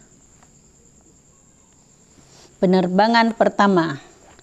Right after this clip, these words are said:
Lima turis berjalan perlahan melintasi lapangan terbang, di mana sebuah pesawat kecil sedang menunggu mereka. Pesawat itu digunakan pada penerbangan-penerbangan lokal dan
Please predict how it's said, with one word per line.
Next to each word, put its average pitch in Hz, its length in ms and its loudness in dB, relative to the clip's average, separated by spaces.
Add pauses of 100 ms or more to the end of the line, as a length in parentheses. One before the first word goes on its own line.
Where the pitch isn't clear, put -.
(520)
Lima 254 360 2
turis 214 400 -2
berjalan 190 640 2
perlahan 202 520 2
melintasi 190 520 0
lapangan 180 480 0
terbang, 185 480 2 (640)
di 180 240 0
mana 240 360 2
sebuah 196 440 2
pesawat 196 400 0
kecil 240 400 -2
sedang 185 360 0
menunggu 180 320 0
mereka. 190 640 0 (1300)
Pesawat 240 400 2
itu 233 360 0
digunakan 214 680 2
pada 196 280 2
penerbangan-penerbangan 185 1300 0
lokal 202 560 0 (1160)
dan 190 160 0